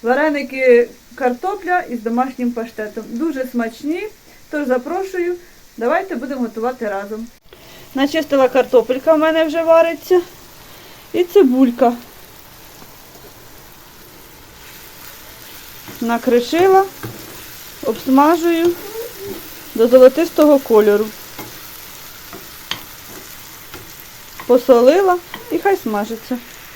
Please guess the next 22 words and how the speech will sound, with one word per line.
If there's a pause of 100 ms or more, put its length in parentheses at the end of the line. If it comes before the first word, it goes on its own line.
(800)
Ось
такий
домашній
паштет
у
баночці. (2500)
Дивіться,
н-,
кришечка
не
піддулася,
нічого. (600)
Хоча
мені
писали
в
коментарях, (380)
що
вона
не
стоятиме, (140)
паштет.